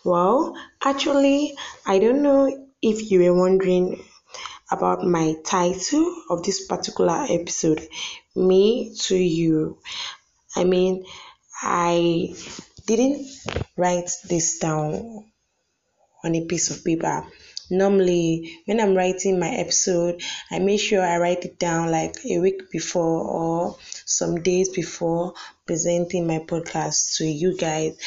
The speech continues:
But today, I just want something because I want to say it from my mind, like, I really want to let it out, you know?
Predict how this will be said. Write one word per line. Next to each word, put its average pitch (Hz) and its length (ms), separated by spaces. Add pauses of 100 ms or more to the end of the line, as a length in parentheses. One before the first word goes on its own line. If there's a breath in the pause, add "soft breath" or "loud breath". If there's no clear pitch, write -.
(240 loud breath)
But 156 320 (200 loud breath)
today, 196 560 (320 loud breath)
I 185 100
just 202 260
want 196 140
something 165 540 (120)
because 214 360 (520 loud breath)
I 175 120
want 233 180
to - 80
say 175 240
it 165 100
from 160 240
my 160 80
mind, 156 500
like, - 300 (380 loud breath)
I 170 80
really 180 220
want 185 200
to 185 100
let 165 260
it - 80
out, - 340
you 185 80
know? 190 240